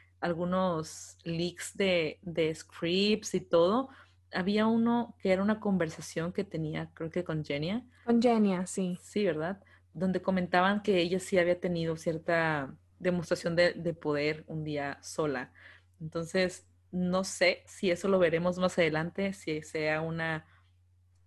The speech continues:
Speaker 1: escena que hayan borrado. Si
Speaker 2: Es
Speaker 1: haya sido
Speaker 2: verdad.
Speaker 1: s-, sí, no sabemos si, si haya sido por eso o si sea algo que soltaron para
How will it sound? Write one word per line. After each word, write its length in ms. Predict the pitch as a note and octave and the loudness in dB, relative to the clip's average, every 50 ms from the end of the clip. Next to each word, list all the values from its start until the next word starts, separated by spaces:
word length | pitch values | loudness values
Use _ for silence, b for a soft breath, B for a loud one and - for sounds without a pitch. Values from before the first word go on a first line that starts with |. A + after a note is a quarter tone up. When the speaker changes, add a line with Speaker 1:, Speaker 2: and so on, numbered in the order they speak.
| _ _ | _ _
Speaker 1:
escena 500 | - E3+ F3+ - - F#3 F3+ F3+ F#3 F#3 | -4 -4 -2 0 0 0 2 2 2 2
que 100 | - F3+ | 4 4
hayan 280 | E3+ F3 F3 F3+ F3+ F3 | 4 6 4 4 2 2
borrado. 640 | E3+ D#3+ D3+ D3+ D3 D3 D3+ E3+ G3 A#3 B3 - b b b b b b b b b b _ _ _ | 0 0 2 2 2 2 2 2 0 0 -2 -6 b b b b b b b b b b _ _ _
Si 120 | - - A3+ | -2 2 4
Speaker 2:
Es 60 | - | 6
Speaker 1:
haya 100 | C4 C4+ | 6 6
sido 120 | D4 D4 | 6 6
Speaker 2:
verdad. 140 | G#3 G#3+ G#3 | 6 6 4
Speaker 1:
s-, 160 | G#3 - - - _ _ _ _ _ _ _ _ | 2 -2 -10 -18 _ _ _ _ _ _ _ _
sí, 240 | _ - - D4+ E4 | _ -2 0 0 0
no 120 | D4+ D4 C#4 | 0 0 0
sabemos 340 | C#4+ D#4 D#4 D4+ D#4 D4+ | 0 -2 0 -2 -2 -2
si, 180 | - - C#4 - - | -2 -2 -2 -2 -4
si 140 | - - A3+ | -2 2 2
haya 160 | G#3+ A3 A3+ | 4 4 2
sido 260 | A3 - A3+ A#3 A3 | 2 0 0 0 0
por 140 | - - G3+ | 0 0 2
eso 420 | F#3+ G3 G3 - C4 C4 - - - | 2 2 2 0 0 0 -2 -2 0
o 180 | - F#3 G3 F#3+ | 0 2 2 2
si 200 | - - - F#3+ | 0 -4 -6 -6
sea 380 | - - - G3 F#3+ F#3+ F#3+ F#3+ | -6 -4 0 4 6 6 6 6
algo 320 | F#3+ F#3+ G3 G#3 G#3 - | 4 2 0 -4 -6 -2
que 320 | - G3+ E3+ D#3+ D#3 b b b b b b b b _ _ _ | 0 0 2 2 0 b b b b b b b b _ _ _
soltaron 760 | - - G3 F#3+ F#3+ F3+ - G3 F#3 F#3+ G3+ G#3 G#3 G#3 G3+ | -2 2 2 2 2 4 6 8 8 8 8 6 4 2 2
para 560 | G#3+ G3 E3+ E3 E3 D#3+ D#3 D3+ D3+ - | 2 4 4 4 4 2 0 -2 -4 -8